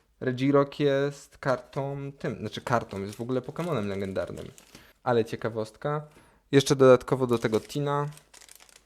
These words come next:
dostawało się żetoniki. Znaczy żetony obrażeń i żetony statusu.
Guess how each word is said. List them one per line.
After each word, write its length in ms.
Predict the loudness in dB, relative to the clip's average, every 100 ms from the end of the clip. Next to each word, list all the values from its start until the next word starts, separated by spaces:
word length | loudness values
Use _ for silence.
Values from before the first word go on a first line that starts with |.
| _ _ _ -6
dostawało 600 | -6 -2 0 2 2 0
się 400 | -4 -6 -4 -6 -10 -20 -12 -2
żetoniki. 640 | -2 0 -2 -2 -8 -16 -16 -20 -20 -20 -20 -20 -20 -20 -20 -12
Znaczy 480 | -8 -4 0 0 0 -6 -8
żetony 400 | -4 2 4 6
obrażeń 760 | 6 6 6 4 2 2 -2 -4
i 300 | -2 -2 -2
żetony 380 | -2 -2 0 -2
statusu. 540 | -2 -6 -6 -8 -12